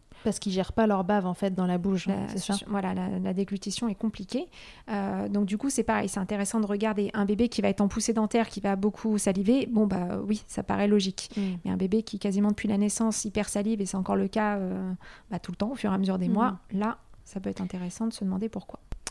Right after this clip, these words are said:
Speaker 2: Et on peut aussi retrouver ce qu'on appelle un fort réflexe nauséeux. Donc, c'est des enfants qui vont tirer facilement au cœur, euh, quand ils prennent le biberon, la tétine, le petit doigt, même le sein. Euh, alors, en fait, ça, c'est dû au fait que, ça peut être dû au fait que la langue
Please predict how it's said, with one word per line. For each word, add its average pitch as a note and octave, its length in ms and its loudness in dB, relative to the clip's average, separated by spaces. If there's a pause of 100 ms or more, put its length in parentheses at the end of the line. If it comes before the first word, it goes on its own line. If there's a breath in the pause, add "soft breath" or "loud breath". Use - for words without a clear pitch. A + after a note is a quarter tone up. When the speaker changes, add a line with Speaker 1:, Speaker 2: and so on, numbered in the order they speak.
(540 loud breath)
Speaker 2:
Et C#4 300 10 (140)
on A3+ 100 4
peut A3 240 6
aussi B3 240 6
retrouver G#3 400 6
ce C4+ 80 4
qu'on G#3+ 100 6
appelle A#3+ 240 6
un G3+ 100 6
fort C4 280 8
réflexe B3 340 4
nauséeux. G#3+ 320 8 (600 loud breath)
Donc, G#3+ 120 4
c'est A3+ 80 6
des G#3+ 160 10
enfants A3+ 220 6
qui B3 160 4
vont G#3+ 100 6
tirer A#3 300 4
facilement A#3+ 560 8
au G3+ 40 8
cœur, C4+ 440 8 (360 loud breath)
euh, G3 720 8
quand - 260 2
ils - 20 -10
prennent G3+ 240 4
le F#3+ 80 6
biberon, G3+ 380 6
la G3+ 140 8
tétine, A#3 500 6
le G3+ 80 8
petit - 240 -2
doigt, G#3+ 260 8
même G3 240 8
le F#3+ 80 8
sein. A3 300 6 (420 loud breath)
Euh, G3+ 320 8
alors, F#3+ 200 6
en G#3 100 4
fait, C#4 180 2
ça, C4 220 6
c'est A#3+ 180 4
dû G3+ 220 4
au A3+ 80 8
fait C4 320 4
que, A#3+ 180 6
ça - 160 2
peut C4+ 200 4
être F#3 80 2
dû G3+ 120 -2
au A#3 80 2
fait A#3+ 320 0
que A#3+ 300 6
la A3 180 6
langue A#3 360 6